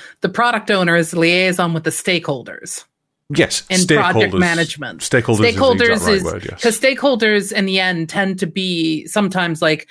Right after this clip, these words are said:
Speaker 1: the higher ups in management, but it al-, can also be the customer. But, you know, it depends entirely upon the types of projects you're working on, too.
Speaker 2: It does.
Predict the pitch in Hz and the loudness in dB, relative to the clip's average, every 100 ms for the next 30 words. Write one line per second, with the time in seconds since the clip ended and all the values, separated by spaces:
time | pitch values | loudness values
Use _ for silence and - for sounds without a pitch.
0 | - - 165 165 185 190 180 170 - 165 | -20 -6 -2 0 2 2 2 0 -4 -2
1 | 165 185 190 180 160 185 180 202 202 202 | 0 0 -2 -4 -4 0 0 0 -2 0
2 | 220 277 285 185 170 151 - - 196 - | 2 2 0 -2 -2 -2 -4 -4 -2 -4
3 | - 135 78 73 - - - - - - | -6 -8 -10 -16 -18 -20 -20 -20 -8 -4
4 | 156 185 170 175 - - _ 196 190 180 | 0 2 2 -2 -10 -20 _ -2 0 2
5 | 160 160 151 - 196 185 202 196 269 247 | 4 2 0 0 0 0 0 2 4 4
6 | 220 208 196 185 180 175 170 170 165 - | 6 4 4 2 0 0 -2 0 -4 -4
7 | 156 165 151 151 - 151 151 147 - 143 | -4 -2 -2 -4 -6 -4 -2 -2 -4 -8
8 | 139 139 - 101 - 104 - - | -8 -8 -4 -2 0 0 0 -8